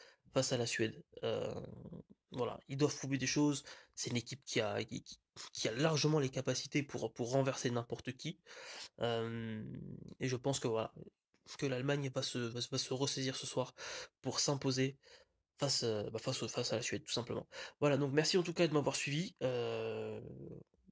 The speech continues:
il est huit heures vingt, donc, euh, faut que je me presse pour aller bosser. Passez une bonne journée. Bonne journée footballistique, comme d'habitude. N'hésitez pas à laisser un petit commentaire ou à vous abonner à ma chaîne, ça fera toujours plaisir. Et puis, ben, euh,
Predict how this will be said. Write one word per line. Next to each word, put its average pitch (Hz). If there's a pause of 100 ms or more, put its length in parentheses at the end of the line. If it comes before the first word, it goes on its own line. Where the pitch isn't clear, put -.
(340)
il 123
est -
huit 135
heures 120
vingt, 127
donc, 127
euh, 117
faut 127
que 123
je 123
me 117
presse -
pour 113
aller 117 (480)
bosser. 139 (160)
Passez 143
une 123
bonne 143
journée. 123 (520)
Bonne 147
journée 135
footballistique, 127 (100)
comme 113
d'habitude. 117 (400)
N'hésitez -
pas 131
à -
laisser 127
un 131
petit -
commentaire 131
ou 123
à 123
vous 123
abonner 123
à 123
ma 120
chaîne, 131
ça -
fera 120
toujours -
plaisir. 135 (540)
Et -
puis, -
ben, 117
euh, 107